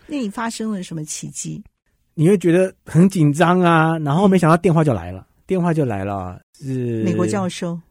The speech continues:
Speaker 2: 对，其实是系里面的助教打给我，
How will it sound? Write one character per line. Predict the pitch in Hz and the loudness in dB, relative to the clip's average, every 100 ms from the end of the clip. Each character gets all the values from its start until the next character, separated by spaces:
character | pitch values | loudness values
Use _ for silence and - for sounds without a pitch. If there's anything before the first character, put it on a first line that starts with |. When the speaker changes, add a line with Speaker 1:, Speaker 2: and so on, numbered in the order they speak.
| _ - | _ -8
Speaker 2:
对， | 110 92 - _ | -6 -8 -18 _
其 | - 165 | -8 -6
实 | 208 | -4
是 | 233 202 165 | -2 -2 -2
系 | - - 208 | -6 -6 -4
里 | 123 | -2
面 | 143 147 135 | 0 0 -2
的 | 131 117 117 _ | -4 -4 -6 _
助 | - 202 | -10 -6
教 | 180 | -4
打 | 117 101 | -6 -10
给 | 101 | -14
我， | - - | -16 -20